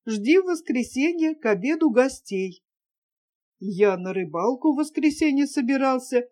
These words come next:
вскинулся Фёдор Ксенофонтович, чувствуя, что не может совладать с раздражением. «Пожертвуй, пожертвуй, Федик, рыбалкой».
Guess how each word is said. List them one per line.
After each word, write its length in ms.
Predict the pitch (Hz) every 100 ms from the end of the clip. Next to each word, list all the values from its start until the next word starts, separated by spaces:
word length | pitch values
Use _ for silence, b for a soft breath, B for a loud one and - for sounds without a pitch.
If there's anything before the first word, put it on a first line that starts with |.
| _ _
вскинулся 720 | - - 254 226 214 220 202
Фёдор 380 | 247 208 196
Ксенофонтович, 1040 | 196 - 214 214 208 202 190 196 185 175 - _ _
чувствуя, 640 | - 302 381 - 226 190 160 _ _
что 240 | - 262 254
не 140 | 240
может 440 | 226 311 320 247 -
совладать 680 | 247 226 208 196 190 294 -
с 80 |
раздражением. 1040 | 233 226 254 233 254 220 220 190 165 143 - _ _ _ _ _ _ _ _ _
«Пожертвуй, 840 | 403 415 269 240 202 190 185 - _ _ _
пожертвуй, 800 | - 277 226 285 311 302 302 269
Федик, 460 | 247 285 202 170 -
рыбалкой». 680 | 285 294 247 160 - 143